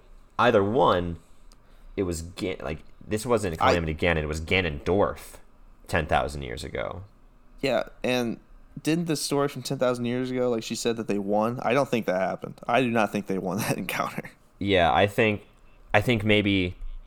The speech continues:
Speaker 2: I think
Speaker 1: you know,
Speaker 2: we're oh for
Speaker 1: his-,
Speaker 2: two, baby.
Speaker 1: like,
Speaker 2: I
Speaker 1: you
Speaker 2: think
Speaker 1: know,
Speaker 2: we lost
Speaker 1: his-,
Speaker 2: ten thousand years ago and
Speaker 1: you know,
Speaker 2: a hundred
Speaker 1: his-,
Speaker 2: years ago.
Speaker 1: history is written by the victors. They probably sealed Ganon, but they couldn't kill him. Or, like, they couldn't fully, you know, wipe him out.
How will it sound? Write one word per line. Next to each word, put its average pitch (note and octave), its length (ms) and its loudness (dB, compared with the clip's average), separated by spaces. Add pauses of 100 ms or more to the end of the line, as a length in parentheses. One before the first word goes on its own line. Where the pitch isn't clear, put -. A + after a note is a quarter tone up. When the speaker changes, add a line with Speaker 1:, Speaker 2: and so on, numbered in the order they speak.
(200)
Speaker 2:
I C3 100 2
think F#3 100 4
Speaker 1:
you D#3+ 60 4
know, C#3+ 60 6
Speaker 2:
we're C#3 60 6
oh D3 60 4
for C3 100 4
Speaker 1:
his-, A#2+ 100 4
Speaker 2:
two, A#2+ 160 4
baby. G2+ 380 2
Speaker 1:
like, - 40 4
Speaker 2:
I - 40 0
Speaker 1:
you - 40 -4
Speaker 2:
think F3+ 100 6
Speaker 1:
know, - 100 4
Speaker 2:
we B2+ 80 2
lost A2+ 160 6
Speaker 1:
his-, - 80 -2
Speaker 2:
ten C3+ 100 0
thousand C3 300 2
years B2 180 -4
ago B2 120 0
and A#2+ 60 0
Speaker 1:
you A#2 60 0
know, G2 80 4
Speaker 2:
a F#2+ 40 2
hundred G2 120 0
Speaker 1:
his-, G#2 120 2
Speaker 2:
years G2 120 -6
ago. G2 240 -4
Speaker 1:
history A#2 480 4
is G#2 100 0
written G#2+ 200 0
by F#2+ 120 4
the F2 80 2
victors. F2 440 -2
They F2+ 100 2
probably G#2+ 400 4
sealed F2+ 560 -4
Ganon, F#2 420 -2
but D#2 120 -8
they D#2 100 -10
couldn't F#2 440 -6
kill G2 300 -6
him. - 220 -12 (260)
Or, F2 140 -2
like, F2 160 0
they E2+ 120 -4
couldn't F#2 280 -4
fully, E2 560 -2 (160)
you E2+ 80 -10
know, D2+ 240 -10 (300)
wipe F2 220 -4
him D#2+ 100 -6
out. F2+ 360 -2